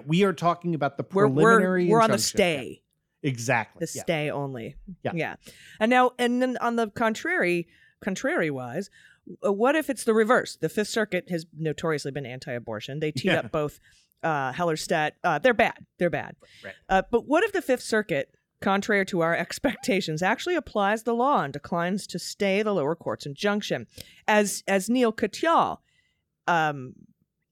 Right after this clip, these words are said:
Speaker 2: has predicted? Neil, Neil Katyal has actually said, "You would basically have to say the Department of Justice has no standing to argue on behalf of constitutional rights."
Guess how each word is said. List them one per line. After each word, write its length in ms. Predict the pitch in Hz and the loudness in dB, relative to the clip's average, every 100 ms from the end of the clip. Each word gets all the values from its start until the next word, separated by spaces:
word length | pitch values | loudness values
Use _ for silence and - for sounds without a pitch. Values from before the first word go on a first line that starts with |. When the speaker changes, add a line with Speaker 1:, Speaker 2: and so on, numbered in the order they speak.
| - | -8
Speaker 2:
has 240 | - 190 165 | 0 0 0
predicted? 640 | - 175 156 - - - _ _ _ 208 | -6 -6 -6 -8 -18 -20 _ _ _ 0
Neil, 280 | 226 233 | 2 2
Neil 260 | 202 220 247 | 2 0 0
Katyal 460 | 240 196 240 240 180 | 0 -2 2 2 2
has 100 | 165 | 0
actually 300 | 170 - 170 | -4 -4 -4
said, 260 | 190 165 - _ _ - | -2 -2 -4 _ _ -6
"You 180 | 226 330 | 0 2
would 180 | 233 | 2
basically 460 | - 254 240 214 190 | 2 0 0 -2 -2
have 200 | 180 190 | 0 -2
to 80 | 175 | -2
say 200 | - 208 | -2 0
the 100 | 151 | 0
Department 460 | 147 - 190 196 180 | -4 -4 -4 -2 -4
of 80 | |
Justice 480 | 160 190 185 143 127 | -2 -4 -2 -4 -4
has 240 | 165 170 185 | -4 -4 0
no 160 | 190 | -2
standing 580 | 170 - 226 240 180 139 | -2 -2 0 0 0 -4
to 100 | 160 | -4
argue 340 | - 175 190 190 | -2 0 0 0
on 120 | 170 | 0
behalf 360 | 170 170 156 - | -2 -2 -4 -4
of 120 | 151 | -6
constitutional 760 | 175 160 - - 175 - 151 | -4 -6 -6 -4 -4 -4 -6
rights." 440 | 147 123 113 - | -4 -6 -6 -8